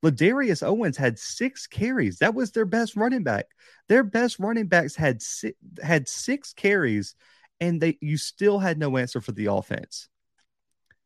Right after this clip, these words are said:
And I, I do, I do wanna give one,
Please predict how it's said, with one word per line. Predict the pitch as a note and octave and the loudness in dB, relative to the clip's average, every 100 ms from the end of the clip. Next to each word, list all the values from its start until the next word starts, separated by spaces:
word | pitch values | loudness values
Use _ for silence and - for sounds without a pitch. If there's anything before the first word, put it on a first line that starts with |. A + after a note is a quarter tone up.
| _ _ _ _ _ | _ _ _ _ _
And | C#3+ C#3+ C#3 | 0 2 2
I, | - B2+ C3+ | 0 -2 -2
I | |
do, | C3 E3+ F3+ | -2 -2 -4
I | - | -4
do | C#3 C#3+ | -2 -2
wanna | F3+ F3+ D#3 | -2 -2 -2
give | C3 C3+ A#2 | 0 0 0
one, | B2+ C3+ | -4 -4